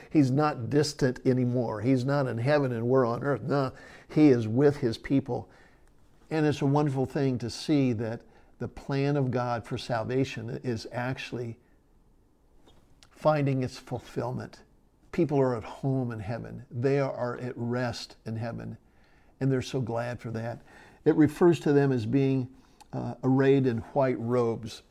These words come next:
Uh, we see this in chapter four, the twenty-four elders, they have white robes. We see it in chapter six, "I saw under the altar the souls of them that were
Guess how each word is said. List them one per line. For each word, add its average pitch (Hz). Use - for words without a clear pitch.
Uh, -
we 127
see 143
this 135
in 110
chapter 139
four, 135
the 117
twenty-four 123
elders, 123
they 123
have 113
white 120
robes. 120
We 117
see 143
it 135
in 110
chapter 120
six, -
"I 120
saw 135
under 127
the 113
altar 127
the 117
souls 123
of 113
them 123
that 117
were 113